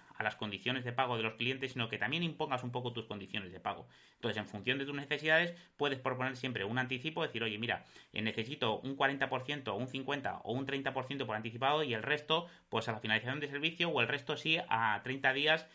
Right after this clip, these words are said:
una vez hayamos entregado el servicio o el producto o lo que sea".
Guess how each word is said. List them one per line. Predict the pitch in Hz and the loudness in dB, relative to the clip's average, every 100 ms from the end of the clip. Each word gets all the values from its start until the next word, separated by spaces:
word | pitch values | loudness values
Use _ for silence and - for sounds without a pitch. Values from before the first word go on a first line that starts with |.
| - - | -20 -6
una | 117 117 | 2 4
vez | 131 | 4
hayamos | 135 135 131 | 0 -2 -2
entregado | 120 120 135 139 117 | -2 2 4 4 0
el | 110 | -4
servicio | 113 139 139 | -4 -2 0
o | 131 | 0
el | 113 | 2
producto | 113 139 147 139 | 0 0 -2 -4
o | - | -4
lo | 104 | -6
que | - | -2
sea". | 117 - | -4 -4